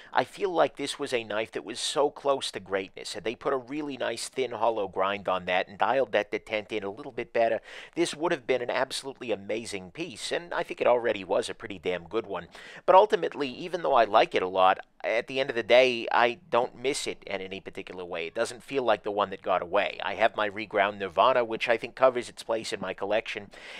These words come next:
and I look at that mostly feeling like, "Oh, missed potential."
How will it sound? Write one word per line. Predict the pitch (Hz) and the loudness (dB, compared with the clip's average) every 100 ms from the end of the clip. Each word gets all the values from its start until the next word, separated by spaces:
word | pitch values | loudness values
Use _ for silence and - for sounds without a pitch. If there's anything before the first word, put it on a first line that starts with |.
| - | 4
and | 143 | 6
I | 156 | 6
look | 175 - | 2 2
at | 143 | 8
that | 123 | 8
mostly | 110 131 165 - 135 107 | 8 2 4 -2 -4 -6
feeling | 92 127 117 117 | -8 -6 -4 -2
like, | 110 107 104 | 0 0 2
"Oh, | 131 135 113 | 0 0 -2
missed | 92 120 - - | -2 -6 -6 -10
potential." | 110 - 127 113 - - | -14 -4 -2 -2 -6 -8